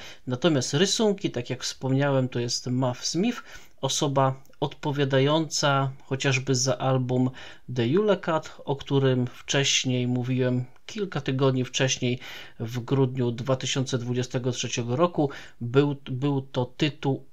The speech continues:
ukazujący się w serii Winter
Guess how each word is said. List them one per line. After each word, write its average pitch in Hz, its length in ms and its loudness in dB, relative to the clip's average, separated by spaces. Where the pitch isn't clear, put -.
ukazujący 131 800 0
się - 180 0
w - 100 -12
serii 127 540 2
Winter 131 640 2